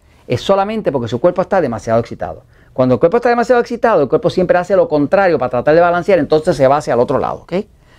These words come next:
Así que la forma, si usted está le-, teniendo que levantarse a orinar, es que usted tiene que empezar a usar magnesio. Puede usar cualquier forma de magnesio. Nosotros usamos uno que se llama Magic Mac, que es un citrato de magnesio, pero usted puede usar cualquier forma de magnesio, cualquiera que no sea óxido de magnesio,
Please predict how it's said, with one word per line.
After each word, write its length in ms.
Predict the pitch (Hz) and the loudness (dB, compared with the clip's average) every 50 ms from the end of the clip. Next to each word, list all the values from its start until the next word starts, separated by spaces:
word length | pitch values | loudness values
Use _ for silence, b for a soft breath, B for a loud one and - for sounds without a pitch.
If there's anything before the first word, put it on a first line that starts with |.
| b b | b b
Así 160 | - - 147 | -2 -2 2
que 120 | - 147 | 2 2
la 120 | 135 127 117 | 0 0 0
forma, 460 | - - 247 285 285 240 180 165 147 | 2 2 2 2 2 0 -4 -8 -8
si 120 | - - | -8 -12
usted 160 | 117 - 165 | -8 -8 -8
está 180 | 165 - 233 226 | -2 0 0 0
le-, 180 | 214 220 214 170 | 2 2 0 0
teniendo 340 | - - 170 175 190 208 202 | 2 0 0 2 2 2 2
que 100 | 185 170 | 2 2
levantarse 400 | 170 170 160 151 180 175 170 185 | 2 2 2 2 0 0 0 2
a 20 | |
orinar, 320 | 175 190 196 202 190 165 - | 0 2 2 2 0 0 2
es 220 | 185 180 175 - b b b b b | 0 0 0 0 b b b b b
que 60 | - | -12
usted 160 | 123 117 156 156 | -4 -4 0 2
tiene 180 | 190 202 208 | 2 2 4
que 60 | 208 | 2
empezar 340 | 202 175 - 190 - 190 185 | 0 0 -2 -4 -2 0 0
a 40 | 190 | 0
usar 320 | 185 - - 202 190 180 b b b b | 0 0 0 0 0 0 b b b b
magnesio. 600 | - 131 139 131 131 135 151 160 147 - - 95 | -2 -2 0 2 2 2 2 2 0 -2 -8 -14
Puede 220 | - - 156 185 208 | -4 0 2 2 2
usar 220 | 208 - 240 - | 2 0 -4 -2
cualquier 300 | - 185 - - 196 190 | -2 -2 0 0 0 0
forma 260 | 190 196 185 180 175 | 2 0 0 0 0
de 60 | 165 151 | 0 0
magnesio. 380 | 147 139 135 120 95 98 107 | -2 -2 -2 -4 -6 -8 -12
Nosotros 360 | 98 107 117 139 139 185 180 | -12 -8 -6 0 0 0 2
usamos 220 | - 190 185 190 190 | 2 0 0 0 0
uno 140 | 196 196 175 | 0 0 -2
que 80 | 160 | -2
se 80 | 143 160 | -4 -2
llama 440 | 151 156 165 175 175 175 165 139 - | -2 0 0 0 0 0 -2 -6 -6
Magic 280 | 147 160 170 180 196 | -6 -6 -4 -4 -4
Mac, 260 | 190 170 165 165 - b b b b b | -2 -2 -2 -4 -4 b b b b b
que 80 | b 107 | b -2
es 60 | 117 | -2
un 80 | 131 135 | -2 0
citrato 380 | - 147 135 147 143 139 147 | 0 0 2 2 0 0 0
de 60 | 151 | -2
magnesio, 400 | 156 165 180 185 165 147 - 202 b b b b b | -2 -2 -2 -2 -4 -4 -6 -8 b b b b b
pero 120 | - 185 | 0 0
usted 120 | 190 190 226 | 2 2 2
puede 100 | 240 240 | 2 2
usar 140 | 240 247 | 2 2
cualquier 240 | 247 - 185 220 220 | 0 0 0 0 0
forma 180 | 208 220 220 220 | 0 0 0 2
de 60 | 220 | 2
magnesio, 340 | 208 208 214 220 214 - 175 | 2 2 2 2 0 0 0
cualquiera 460 | - 139 123 - - 196 240 262 220 | 0 0 -2 0 2 2 2 2 2
que 80 | 175 160 | 0 -2
no 100 | 170 175 | -2 0
sea 200 | 165 233 220 - | 2 0 0 2
óxido 340 | 165 175 175 - 233 233 220 | 0 -2 -2 -2 0 2 2
de 80 | 202 | 2
magnesio, 480 | 170 143 127 135 151 151 - - - - | 2 2 2 2 2 2 0 -2 -10 -18